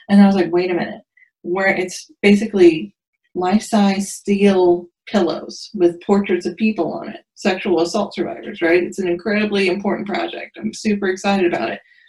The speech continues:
Where am I gonna put thirty steel pillows? Like, this is my office. Like, see, it's not very big. So I was like, "Wait." So I put that project on hold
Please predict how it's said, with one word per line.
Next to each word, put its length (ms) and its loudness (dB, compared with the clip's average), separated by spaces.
Where 180 6
am 100 0
I 80 4
gonna 220 6
put 300 0
thirty 340 -2
steel 380 4
pillows? 580 -4
Like, 480 0
this 240 4
is 120 0
my 220 6
office. 520 0
Like, 180 2
see, 640 0
it's 340 2
not 360 2
very 340 4
big. 300 -2
So 160 2
I 140 8
was 80 6
like, 180 4
"Wait." 340 -4
So 260 0
I 120 0
put 180 -6
that 220 2
project 380 -2
on 120 -4
hold 640 0